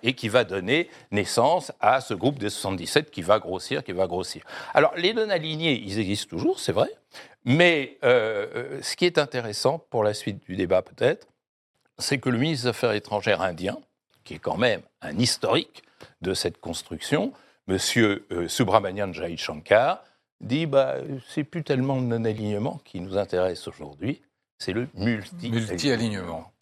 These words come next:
Speaker 2: On
Speaker 1: Et ça, c'est un, un virage en silence.
Speaker 2: Mhm.
Speaker 1: Et effectivement, on voit grossir ce camp de ceux qui disent,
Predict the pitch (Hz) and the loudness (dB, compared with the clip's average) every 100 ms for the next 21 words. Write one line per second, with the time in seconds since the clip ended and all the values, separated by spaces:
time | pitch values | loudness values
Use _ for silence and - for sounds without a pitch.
0 | - 104 - 107 117 196 240 214 - 170 | -8 -6 0 0 6 6 4 -2 -6 -2
1 | 170 165 165 165 165 147 - - - 127 | -2 0 2 4 2 0 -4 -14 -2 0
2 | 123 139 143 185 185 131 113 98 90 101 | 2 2 4 4 2 -4 -10 -8 -6 -6
3 | - - - - 113 104 90 151 - 170 | -8 -12 -8 -4 -2 0 4 4 4 2
4 | 190 190 190 - - 127 120 143 196 277 | 2 4 2 0 -6 -4 4 4 4 2
5 | 277 _ _ - 165 185 175 135 143 156 | -2 _ _ 0 4 4 2 0 4 6
6 | 131 90 - 120 160 180 - - 160 113 | 6 4 -2 -6 0 2 0 -2 -4 -4
7 | - - 101 - 139 185 311 311 - _ | -4 -6 -8 -2 0 0 -2 -6 -14 _
8 | - 147 - 254 254 131 98 123 247 339 | 0 0 2 0 0 -2 0 0 2 2
9 | - | 0